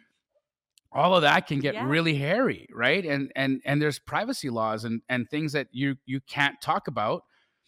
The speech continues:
Speaker 1: if that's the way that a, a deal is structured. For instance, a double escrow,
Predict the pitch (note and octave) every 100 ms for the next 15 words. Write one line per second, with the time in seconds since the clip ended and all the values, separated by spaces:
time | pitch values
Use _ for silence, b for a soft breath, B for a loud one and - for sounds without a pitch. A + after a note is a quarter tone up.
0 | _ _ D3 D3 - - B2+ C#3 - -
1 | C3 B2+ C#3+ C3 - B2 A#2+ A#2 C3 -
2 | G#3+ A3+ A2 G2 C#3+ G3+ - G#2 G#2 A2
3 | C3+ D3 C3 G#3 - A2+ F#2 A2+